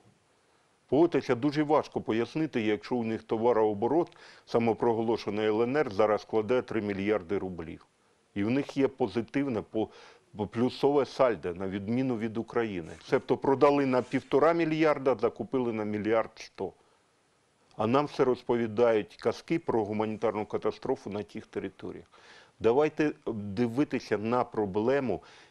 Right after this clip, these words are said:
е, і Криму, і Донбасу разом, а не відриваючи одне від одного. Ми як там окупантам продаємо світло, так і тут ми продаємо. Чомусь ми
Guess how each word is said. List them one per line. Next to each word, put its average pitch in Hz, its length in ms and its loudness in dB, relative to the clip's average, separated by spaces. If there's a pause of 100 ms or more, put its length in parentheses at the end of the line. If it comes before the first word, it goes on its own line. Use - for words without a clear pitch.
(180)
е, - 300 -8
і 117 200 0
Криму, 135 500 0
і 107 40 -2
Донбасу 110 880 0 (120)
разом, 113 600 0 (100)
а 107 100 -6
не 127 180 0
відриваючи 120 1000 -2
одне 117 380 -2
від 113 240 -4
одного. 87 420 -4 (400)
Ми 127 160 4
як 135 260 4
там 170 300 4
окупантам 101 760 0
продаємо 95 580 -2
світло, 90 520 -12 (420)
так - 220 0
і 147 40 4
тут - 300 -4
ми 98 120 -4
продаємо. 92 640 -2
Чомусь 147 420 -2
ми 151 180 2